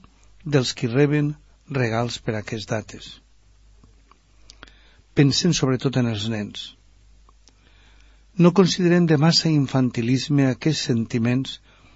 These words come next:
ni desitgem esborrar de la nostra memòria la tendresa de la família o el record de la nostra pròpia infància.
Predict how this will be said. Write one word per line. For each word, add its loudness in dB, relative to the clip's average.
ni 8
desitgem 6
esborrar 2
de 0
la 2
nostra 2
memòria 2
la 2
tendresa 0
de 0
la -2
família 0
o 2
el -2
record -2
de 0
la -2
nostra -2
pròpia -2
infància. -6